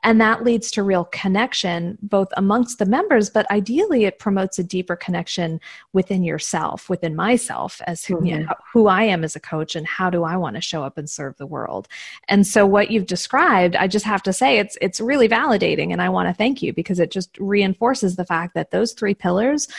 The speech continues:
Speaker 1: really are the heart of the program.
Speaker 2: Right. Yeah, absolutely. And I think, you know, I, I'm reflecting on what you're saying about observing, um, like, hot seat coaching. Like, I think, I think that's extremely valuable for, for anybody who wants to <laughs> coach.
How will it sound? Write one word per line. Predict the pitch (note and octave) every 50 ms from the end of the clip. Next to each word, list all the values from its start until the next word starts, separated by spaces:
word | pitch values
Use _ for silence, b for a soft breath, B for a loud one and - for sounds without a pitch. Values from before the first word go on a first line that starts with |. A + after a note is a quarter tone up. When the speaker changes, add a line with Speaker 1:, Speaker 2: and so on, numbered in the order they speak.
| B B B -
Speaker 1:
really | G3 G3 F#3 F#3 F3+
are | E3+ E3
the | E3 D3+
heart | D3+ D#3 D3+ C3+
of | -
the | - -
program. | - C3+ F#2+ - - E2 - - A3 G#3 - _ _ _ - -
Speaker 2:
Right. | - F3 D#3+ D#3+ D#3+ D#3 - C4+ C4
Yeah, | - E3+ E3+ E3 -
absolutely. | G3 F#3 - - - - F#3 F#3 - - G3 F#3 E3+ F3 B B B B B B B B B _ _
And | A#3 A3+ A3
I | - - A3+ A3
think, | B3+ C4 C#4 B3+ - - -
you | - A3 G#3+
know, | G3 G3+ G3
I, | F#3 E3+ F#3 G3
I'm | E3 F#3+ F#3+
reflecting | G3 G3 F#3+ - F#3+ F#3 - F#3+ F#3
on | F3+
what | E3+ -
you're | F3 E3+
saying | - F3+ E3+ E3 E3
about | D#3+ D#3 E3 - E3+
observing, | D#3+ D#3+ D#3 E3 D#3+ D#3+ D#3 E3 E3 E3 E3 E3 D#3+ D#3+ D#3+ - _ -
um, | D#3+ D3+ D3 C#3+ C#3+ D3+ D3 D#3+
like, | D#3+ D#3+
hot | - - D3+ - -
seat | - E3+ - -
coaching. | - F3 D#3 - - E3+ E3
Like, | D#3 D#3 - -
I | E3
think, | - F3 - - - -
I | -
think | F3 A3+ A3+ A3
that's | F#3+ - - D#3+
extremely | - - - - - F3 E3+ E3+ E3 E3 E3
valuable | D#3+ D3+ E3 E3 - - E3 D#3+ D#3 D#3 D#3 D#3+ D#3+ D#3 B B B B B B B
for, | - - - G3 F3 E3+ E3+ F3 - - - - - _ _
for | - - F#3 F3
anybody | - D#3+ D3 E3 F#3 G3 D#3+ D3 C#3+ C#3+ D3 D3+ D3+ D#3 D#3 D#3
who | D#3+ E3 F3+ E3+
wants | D#3+ C#3 C#3 - - -
to | - -
<laughs> |
coach. | - - - A#3+ G#3 G3 F3+ - - - -